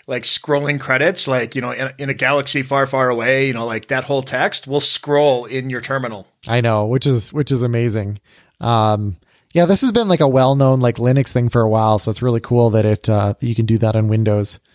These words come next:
Speaker 2: I'm trying to think, I can't remember how to do it on Linux now. There's a way, um,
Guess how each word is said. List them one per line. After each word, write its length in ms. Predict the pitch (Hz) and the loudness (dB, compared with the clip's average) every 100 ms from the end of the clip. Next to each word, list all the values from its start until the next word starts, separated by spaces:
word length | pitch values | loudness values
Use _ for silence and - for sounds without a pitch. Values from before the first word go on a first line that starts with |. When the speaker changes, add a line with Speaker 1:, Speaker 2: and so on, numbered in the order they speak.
| _ _ | _ _
Speaker 2:
I'm 60 | _ | _
trying 160 | 269 277 | 0 0
to 60 | |
think, 240 | 214 202 196 | 2 2 2
I 80 | |
can't 220 | 151 262 - | 0 -2 0
remember 400 | 156 170 180 143 | 2 4 4 2
how 240 | 113 131 | 4 2
to 120 | 135 | 2
do 280 | 123 117 127 | -2 0 2
it 120 | 127 | 2
on 200 | - 127 | 2 0
Linux 400 | 123 160 220 - | 4 2 0 -4
now. 320 | 110 101 101 101 - _ _ _ | -4 -2 -2 -6 -12 _ _ _
There's 180 | 131 123 | -6 0
a 80 | 131 | 0
way, 600 | 123 135 139 139 135 131 | 2 4 4 4 4 2
um, 920 | - 139 123 120 120 120 120 120 120 | 0 -2 0 2 2 2 2 2 0